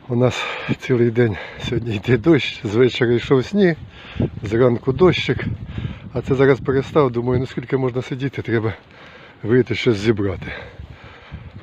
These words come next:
До речі, я вже щось бачу. Воно таку сіру похнуплену погоду. Грибочки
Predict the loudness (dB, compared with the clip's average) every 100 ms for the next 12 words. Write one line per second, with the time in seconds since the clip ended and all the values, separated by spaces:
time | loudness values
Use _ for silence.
0 | -18 -16 -10 -6 0 4 6 6 4 4
1 | 4 4 2 4 2 2 -4 -4 -6 -10
2 | -16 -20 -16 -4 0 0 0 0 -2 -6
3 | -6 -6 -8 -4 -4 -4 -12 -8 -2 0
4 | 0 -2 -2 -4 -2 0 0 2 4 4
5 | 2 -4 -8 -4 -4 -4 -4 -4 -4 -6
6 | -8 -12 -16 -14 -12 -12 -8 -6 -6 -10
7 | -14 -10 -6 -4 0 0 0 -4